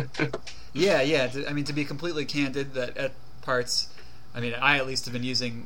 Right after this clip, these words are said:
Speaker 2: Starmen dot net's Earthbound walkthrough,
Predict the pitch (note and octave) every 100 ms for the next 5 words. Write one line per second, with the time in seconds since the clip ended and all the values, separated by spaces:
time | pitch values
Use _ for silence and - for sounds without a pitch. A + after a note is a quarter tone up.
0 | - - C#3 C3+ C3 B2 B2 A#2+ - B2
1 | A#2 - - - C3+ B2 B2 A2+ A2 B2
2 | B2+ - G#2+ G#2